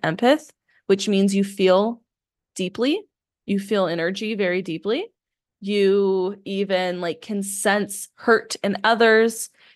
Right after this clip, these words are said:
You can sense, like, hurt in the planet. You can sense hurt in animals. It's a fucking tough gig, okay? Um, <laughs> thanks, Kelly.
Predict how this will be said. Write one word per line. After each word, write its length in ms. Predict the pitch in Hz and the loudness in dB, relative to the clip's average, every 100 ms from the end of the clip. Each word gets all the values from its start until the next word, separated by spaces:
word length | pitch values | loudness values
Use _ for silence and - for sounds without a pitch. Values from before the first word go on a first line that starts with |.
| _ | _
You 140 | 190 208 | -6 -4
can 200 | 233 208 | -2 -4
sense, 800 | 202 - 208 208 196 - - - _ _ _ _ _ _ - - - - | -4 0 2 2 -2 -4 -6 -8 _ _ _ _ _ _ -18 -18 -14 -2
like, 340 | 202 196 - _ | 0 0 -10 _
hurt 440 | - 240 220 - | 2 4 4 0
in 400 | - 202 196 185 | -2 0 2 2
the 120 | 180 | -2
planet. 680 | 175 254 247 240 226 - - - | -2 0 2 4 2 0 -8 -8
You 140 | 202 | -6
can 180 | 202 202 | -2 -2
sense 380 | 196 202 185 - | 0 2 0 -2
hurt 400 | - 226 185 - | -2 2 2 0
in 180 | 185 180 - | -6 -4 0
animals. 720 | 214 220 208 202 196 202 - _ _ _ _ - | 2 2 2 2 2 -2 -8 _ _ _ _ 0
It's 180 | 233 220 | 0 2
a 140 | 285 | 0
fucking 480 | 277 277 - 247 233 | 2 -2 -2 -2 -2
tough 360 | - 240 240 - | 2 2 2 -2
gig, 420 | 185 165 147 151 | 0 2 2 -2
okay? 500 | 180 202 208 185 196 _ - _ _ _ _ _ - | -6 -2 0 0 -2 _ -20 _ _ _ _ _ -2
Um, 680 | 220 208 202 190 185 190 _ _ _ _ | 0 2 0 -2 -10 -14 _ _ _ _
<laughs> 320 | _ _ - | _ _ -4
thanks, 1200 | 339 311 277 233 254 330 311 - 254 254 - - | -2 -2 -4 -8 -6 -4 -4 -2 -4 -4 -16 -8
Kelly. 400 | 202 165 143 | -6 -4 -6